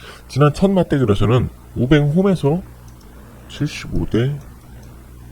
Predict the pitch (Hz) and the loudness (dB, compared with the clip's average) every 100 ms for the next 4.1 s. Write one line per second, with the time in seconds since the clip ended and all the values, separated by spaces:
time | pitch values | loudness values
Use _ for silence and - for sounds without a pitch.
0 | - - 90 - - - - - - - | -8 -6 -4 -6 -8 -10 -12 -20 -20 -20
1 | - - - - - - - - - 95 | -20 -20 -20 -20 -20 -20 -18 -18 -8 -4
2 | 107 117 - - - - 123 156 - 170 | 2 2 0 -10 -16 -4 0 0 2 2
3 | 156 147 - 87 101 117 87 78 - - | 2 -2 -2 0 0 0 -2 -6 -10 -14
4 | - | -16